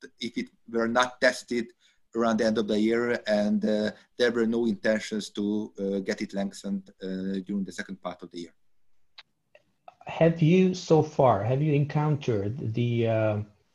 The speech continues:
Speaker 2: the practicalities of, of how this, uh, process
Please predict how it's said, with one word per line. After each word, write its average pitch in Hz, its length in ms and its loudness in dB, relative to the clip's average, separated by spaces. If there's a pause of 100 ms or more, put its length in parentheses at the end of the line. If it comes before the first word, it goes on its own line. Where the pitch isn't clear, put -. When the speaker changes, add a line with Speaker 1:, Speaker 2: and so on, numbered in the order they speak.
(220)
Speaker 2:
the 123 100 -2
practicalities 131 920 2
of, 104 220 -4
of 117 140 -4
how 127 320 2
this, 120 460 -2
uh, 110 360 2 (680)
process 131 540 0